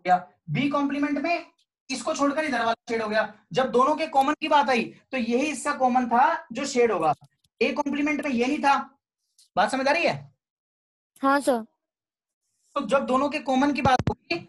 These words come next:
Speaker 1: तो यही हिस्सा common निकल कर आएगा। क्लियर है?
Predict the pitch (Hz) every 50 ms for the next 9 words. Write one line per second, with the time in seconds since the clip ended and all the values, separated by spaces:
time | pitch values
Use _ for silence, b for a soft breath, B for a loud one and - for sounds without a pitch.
0 | _ - 330 262 285 294 294 294 285 - 294 285 285 269 262 - 262 254 233 240
1 | 233 226 220 180 143 135 139 139 139 - - _ _ _ _ _ _ _ _ _
2 | _ _ _ _ _ _ _ _ _ _ _ _ _ _ _ _ _ _ _ _
3 | _ _ _ _ _ _ _ _ _ _ _ _ _ _ _ _ _ _ _ _
4 | _ _ _ _ _ _ _ _ - 233 277 311 320 254 - - -